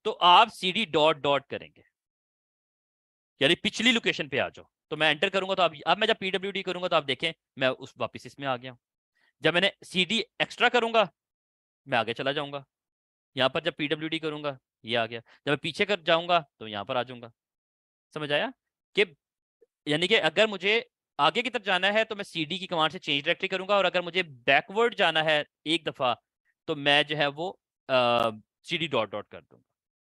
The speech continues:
ठीक है, ये दो कमांड्स अभी हम लोगों ने लर्न की हैं। अभी हम एक काम करते हैं, हम एक काम ये करते हैं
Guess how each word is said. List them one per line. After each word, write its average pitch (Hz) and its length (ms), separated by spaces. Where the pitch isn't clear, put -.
ठीक 135 140
है, 269 100
ये 160 160
दो 151 180
कमांड्स 120 360
अभी 123 180
हम 117 140
लोगों 113 140
ने 123 100
लर्न 101 240
की - 140
हैं। - 140
अभी 160 200
हम 180 160
एक 170 120
काम 127 220
करते 117 280
हैं, 135 180
हम 139 140
एक 147 120
काम 139 220
ये 175 80
करते 139 260
हैं 131 220